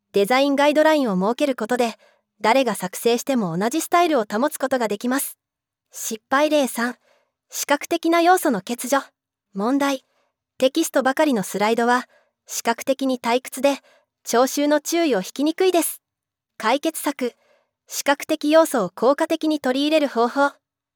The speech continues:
具体例。テキストに頼りすぎず、高品質な画像、グラフ、インフォグラフィックなどの視覚的な要素を使用して、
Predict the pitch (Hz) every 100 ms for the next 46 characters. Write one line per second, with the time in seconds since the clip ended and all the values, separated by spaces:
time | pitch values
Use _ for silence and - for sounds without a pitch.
0 | _ 180 196 262 311 302 262 - _ _
1 | _ _ _ - 277 311 339 - 233 196
2 | 190 233 269 294 285 269 254 _ _ _
3 | - - 240 269 302 294 - 220 180 175
4 | 208 220 226 _ _ _ _ _ - 240
5 | 254 233 226 _ _ _ _ _ _ 233
6 | 294 320 294 330 330 349 311 254 214 175
7 | - - 262 - 302 311 330 339 339 269
8 | 202 190 196 220 - 240